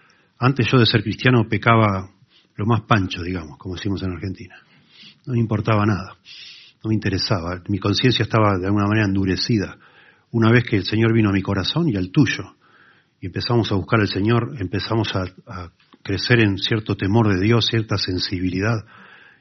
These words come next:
y el pecado nos atormenta. Nos, nos pesa mucho,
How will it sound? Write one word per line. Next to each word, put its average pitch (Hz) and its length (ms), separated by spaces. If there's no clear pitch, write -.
y 101 60
el 92 80
pecado 113 300
nos 107 240
atormenta. 101 600
Nos, - 140
nos 104 240
pesa - 300
mucho, 98 300